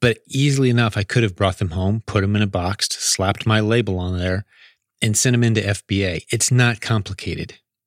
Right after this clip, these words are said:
And then Amazon does the rest. So imagine doing that. I mean, I did that in about five minutes. I paid for my shopping trip, plus put some money in the bank,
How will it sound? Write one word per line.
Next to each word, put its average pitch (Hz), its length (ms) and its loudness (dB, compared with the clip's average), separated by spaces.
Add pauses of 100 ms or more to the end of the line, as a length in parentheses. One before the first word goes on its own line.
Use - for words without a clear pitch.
(120)
And 117 140 2
then 117 140 4
Amazon 110 420 2
does 87 240 -2
the 101 100 -4
rest. - 380 -4 (420)
So - 120 2
imagine 180 440 2
doing 123 360 2
that. 98 280 0
I 110 40 -2
mean, 123 160 2
I 165 60 2
did 143 160 -2
that 131 100 2
in 120 80 -2
about 98 200 -4
five 107 460 0
minutes. 87 340 -4
I 92 60 -2
paid 135 320 0
for 131 120 -4
my 123 100 0
shopping 113 400 0
trip, - 280 -2 (200)
plus 156 240 -2
put 135 180 -4
some 107 160 0
money 104 220 2
in 98 40 2
the 95 80 0
bank, 95 380 -2